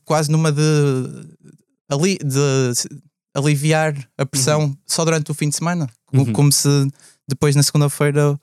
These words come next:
Speaker 1: o país todo já se tivesse esquecido dos festejos do Sporting.
Speaker 2: Uhum. Eu hoje li o João Miguel Tavares no Público a dizer que, que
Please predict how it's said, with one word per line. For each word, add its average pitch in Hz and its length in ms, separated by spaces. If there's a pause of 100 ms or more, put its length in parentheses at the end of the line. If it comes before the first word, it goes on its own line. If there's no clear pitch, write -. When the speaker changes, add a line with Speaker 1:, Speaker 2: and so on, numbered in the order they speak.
Speaker 1:
o 139 100
país 147 220
todo 147 140
já 143 120
se - 80
tivesse 143 240
esquecido 139 380
dos 135 100
festejos 131 260
do 127 60
Sporting. 117 420
Speaker 2:
Uhum. 113 220
Eu 131 120
hoje 131 180
li 135 80
o 131 40
João 127 160
Miguel 127 220
Tavares 123 380
no 123 100
Público 127 400
a 131 60
dizer 117 340
que, 110 360
que - 100